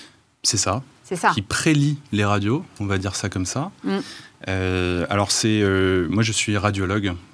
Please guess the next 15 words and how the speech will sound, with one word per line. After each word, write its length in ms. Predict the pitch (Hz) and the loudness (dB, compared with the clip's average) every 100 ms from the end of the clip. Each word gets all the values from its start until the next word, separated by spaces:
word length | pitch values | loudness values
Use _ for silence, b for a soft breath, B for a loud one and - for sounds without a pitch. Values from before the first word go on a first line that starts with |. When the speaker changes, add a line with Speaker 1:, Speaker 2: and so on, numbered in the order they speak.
| - | -10
Speaker 1:
euh, 460 | 92 87 85 85 82 | -8 -6 -6 -8 -6
de 120 | 90 | -6
formation. 500 | - 92 85 - 151 | -4 -2 -2 -2 0
Speaker 2:
D'accord. 500 | 180 170 - 170 240 B - | 0 0 0 -2 -2 B -8
Speaker 1:
J'ai 300 | 87 98 98 | -2 2 2
un 120 | 92 | 2
parcours, 580 | 90 - - 104 101 90 | 0 -6 -6 -2 -2 -2
euh, 160 | 85 82 | -4 -4
de 100 | 85 | -2
scientifique 760 | - 113 - - 170 - - - - | 0 0 -2 -4 -4 -8 -12 -14 -4
et, 200 | 101 113 | 0 2
euh, 180 | 107 92 | 2 0
j'ai 140 | 92 | 0
rencontré, 640 | 92 101 101 95 - 113 117 | -2 -2 -2 -4 0 2 2
euh, 300 | 98 90 | 2 0